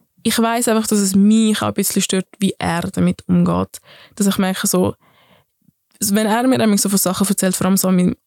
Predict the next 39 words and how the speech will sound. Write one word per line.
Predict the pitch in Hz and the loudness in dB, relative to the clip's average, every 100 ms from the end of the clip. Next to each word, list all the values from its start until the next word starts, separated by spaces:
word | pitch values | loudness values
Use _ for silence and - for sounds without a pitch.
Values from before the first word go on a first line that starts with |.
| _ - | _ -8
an | 190 | -4
seinem | 220 214 | 0 0
Arbeitsplatz, | - 185 202 - 175 185 - - - | 0 -2 -2 -4 -4 -2 -4 -8 -6
ist | 180 - | -4 0
mir | 180 185 180 | 2 4 4
mega | 170 170 170 | 2 2 -2
bewusst, | 160 165 165 | -2 -2 -2
dass | 175 | -2
er | 151 170 | -4 -2
Rassismus | 170 165 156 180 | -2 -2 -2 -2
erfährt | 180 - - - | -2 -2 -6 -2
am | 185 170 | 0 0
Arbeitsort. | 165 - - - 185 - - - - - - - - | -2 -8 -8 -4 -2 -4 -10 -14 -14 -14 -16 -16 -6
Aber | 202 | -2
für | 202 | 0
ihn | - 233 | 0 0
ist | 240 | 0
es | |
einfach | 226 | -2
so, | - 339 | 0 0
ja, | 415 427 | 2 2
ich | 403 | 0
weiss, | 349 339 320 | -2 -2 -2
wie | 320 | -2
sie | |
es | 302 294 | 0 2
meinen, | 294 294 294 294 285 - - - - - | 2 2 2 2 0 -4 -20 -20 -20 -10
aber | - 220 208 214 214 - _ _ _ _ _ _ _ _ _ | -6 -2 -2 0 0 -4 _ _ _ _ _ _ _ _ _
ich | 180 - - _ - | -6 -6 -10 _ -4
tu | 196 | -2
es | |
halt | 208 208 | 0 0
einfach | 220 233 | -2 -2
so | 269 | 0
an | 262 | 0
mir | 277 | 0
vorbeiziehen | 302 330 330 - 285 | 0 0 0 0 0
lassen. | 277 285 294 - - - _ _ _ _ _ _ _ _ _ _ | 0 -2 -4 -8 -20 -20 _ _ _ _ _ _ _ _ _ _
Äh, | 190 196 196 | 0 2 2